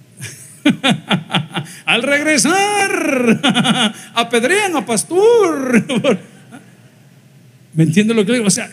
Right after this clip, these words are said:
e-, es la casa de Dios, pero yo mando. Es la vida que Dios me dio, pero yo mando.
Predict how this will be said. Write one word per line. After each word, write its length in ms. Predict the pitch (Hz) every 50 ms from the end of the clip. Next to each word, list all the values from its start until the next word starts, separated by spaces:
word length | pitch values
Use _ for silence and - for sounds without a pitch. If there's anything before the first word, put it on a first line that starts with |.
| -
e-, 260 | - - - - -
es 40 | 226
la 160 | 240 240 233
casa 280 | - 262 247 240 - 247
de 60 | 233
Dios, 220 | 233 262 285 285 285
pero 160 | - 233 202 190
yo 160 | 214 240 262
mando. 340 | 262 294 285 247 196 170 147 - - - - - - -
Es 140 | 180 220 233
la 120 | 226 214
vida 240 | 233 277 277 254 185
que 100 | 226 226
Dios 140 | 269 254 233
me 100 | 247 262
dio, 160 | 285 302 294
pero 160 | 254 220 208
yo 140 | 220 247 247
mando. 400 | 262 302 285 240 196 156 151 151